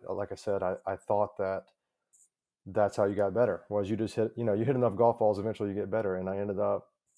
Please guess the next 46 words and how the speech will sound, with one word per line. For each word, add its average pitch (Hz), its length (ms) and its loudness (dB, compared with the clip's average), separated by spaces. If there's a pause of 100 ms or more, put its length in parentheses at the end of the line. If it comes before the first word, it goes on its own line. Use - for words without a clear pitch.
(200)
that, 104 160 -4
you 101 80 -6
know, 92 160 -4
that's, 98 240 -8 (120)
that's 101 180 -8
not 98 160 -4
the - 60 -20
case - 260 -6
at 98 80 -8
all. 98 160 -2
So 90 280 -8 (320)
the 113 100 -2
biggest 120 380 4
thing 117 140 2
that 107 80 6
I 110 80 4
stress 113 300 0
now 107 300 2
is 101 460 0
it's 110 200 -10
not 110 240 2
as 98 140 -4
much 107 280 -4
about 104 300 -4
the 107 60 -12
time 101 340 -4
and 101 120 -6
effort 98 360 -6
as 95 120 -6
it 95 100 -6
is 98 160 -4
about 90 400 -4 (540)
the 101 200 -4
understanding. 92 640 -8 (180)
You - 60 -14
know, 101 120 -2
if 98 120 -4
you 113 140 2
understand, 107 760 -2 (100)
I 101 40 -6
use 101 200 -4
the 95 120 -6
analogy 95 320 -2
of 92 80 -2
a 98 40 2
roadmap. 92 500 -2